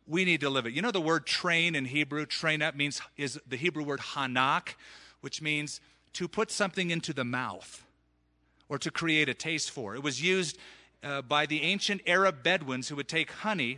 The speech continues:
from dates and stick it into the nursing child's mouth to create a sucking reflex so that the baby would learn to suck then from, from the mother.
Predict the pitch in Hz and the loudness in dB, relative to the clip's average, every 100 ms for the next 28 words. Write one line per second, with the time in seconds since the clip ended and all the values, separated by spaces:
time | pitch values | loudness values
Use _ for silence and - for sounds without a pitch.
0 | - 147 131 117 143 131 - - - - | -6 -4 -2 2 2 2 -2 -12 -14 -20
1 | - - 143 - 214 220 202 185 170 143 | -16 -10 -6 -4 -4 -2 -2 -2 -2 -2
2 | 123 - - - _ _ - _ _ 123 | -2 -2 -12 -20 _ _ -20 _ _ 0
3 | 156 233 - 220 202 - 170 165 160 160 | 4 4 4 -2 0 0 2 2 0 -2
4 | - - _ _ - 147 165 120 117 135 | -10 -14 _ _ -6 0 2 2 0 -4
5 | - _ _ _ _ _ _ _ _ _ | -16 _ _ _ _ _ _ _ _ _
6 | - 165 - 185 170 180 165 135 - 220 | -6 -4 -2 2 6 6 4 0 -2 -2
7 | - 151 135 135 - 123 90 - - - | -2 -2 -2 -4 -4 -8 -8 -12 -12 -10
8 | 139 135 135 135 170 160 143 120 _ _ | -6 -6 -6 -2 -2 -2 -4 -6 _ _
9 | 139 165 170 151 135 - _ - - 175 | -2 0 0 -2 -4 -4 _ -8 -4 -4
10 | - 135 135 127 135 123 117 _ _ _ | -4 -6 -6 -6 -6 -8 -12 _ _ _
11 | _ - 139 123 123 135 101 | _ -16 -10 -8 -4 -4 -6